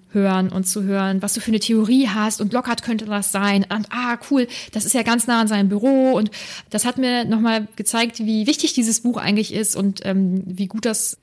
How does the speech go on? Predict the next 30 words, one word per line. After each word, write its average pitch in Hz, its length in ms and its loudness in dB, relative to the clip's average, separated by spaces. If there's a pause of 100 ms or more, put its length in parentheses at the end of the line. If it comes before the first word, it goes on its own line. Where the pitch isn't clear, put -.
(160)
wie, 190 400 -8
wie 196 320 -4
gut 208 320 -6
am 208 100 2
Ende 214 180 4
auch 214 60 -2
die - 160 -4
Auflösung 202 600 2
ist 190 260 0
und 180 40 0
dass 190 120 -4
man 190 100 0
da 190 400 0 (160)
nicht 208 340 -2
zwingend 226 300 2
hätte 226 160 -2
drauf 214 280 -2
kommen 220 300 0
können, 233 400 4
denke 180 300 0
ich. 180 200 -10 (420)
Ähm, 196 240 2
das 202 160 0
finde 226 140 4
ich 226 100 -2
richtig 214 340 -2
gut. 233 280 -2 (540)
Mm. 247 360 6 (720)
Und 214 200 6
dann, 277 340 2